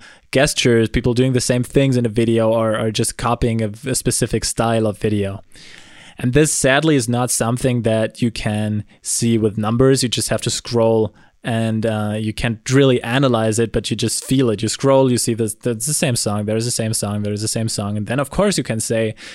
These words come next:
"Okay, I'm looking at how much likes the videos get," and then you can analyze what works best. But there's a thing that is even more important than that, and it is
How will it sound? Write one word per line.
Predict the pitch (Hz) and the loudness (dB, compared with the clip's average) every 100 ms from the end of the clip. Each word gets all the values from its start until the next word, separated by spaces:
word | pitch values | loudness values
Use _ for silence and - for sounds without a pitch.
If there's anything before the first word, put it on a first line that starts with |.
| - - | -20 -12
"Okay, | - - 127 117 113 - | -10 -6 -4 0 0 -2
I'm | 123 117 117 | -2 -2 0
looking | 131 131 127 | 2 2 2
at | 113 117 | -2 -2
how | 123 110 | -2 0
much | 113 110 - | 0 -2 -2
likes | 107 123 135 | 0 -2 0
the | - | -2
videos | 107 110 110 104 | 0 2 0 0
get," | - 110 | -2 -2
and | 110 113 | -2 -2
then | 113 | -2
you | 117 | -2
can | 127 127 120 | -2 -4 -6
analyze | - 110 107 104 - - _ - | -6 -4 -2 -4 -6 -12 _ -2
what | 117 107 | 0 2
works | 107 101 - | 2 0 -4
best. | - 120 101 - - | -2 -2 0 -4 -6
But | 110 - | -10 -8
there's | 131 117 120 123 | -2 2 4 4
a | 113 | 2
thing | - 127 | 2 2
that | 120 113 | 2 0
is | 110 | 0
even | 113 113 | -2 0
more | 117 147 | 4 4
important | 131 120 110 107 | 4 0 0 -2
than | 107 | -2
that, | 107 113 117 - - - - | 0 -2 -2 -8 -20 -20 -6
and | 117 117 | -2 0
it | 117 | 2
is | 117 113 110 | 2 0 -2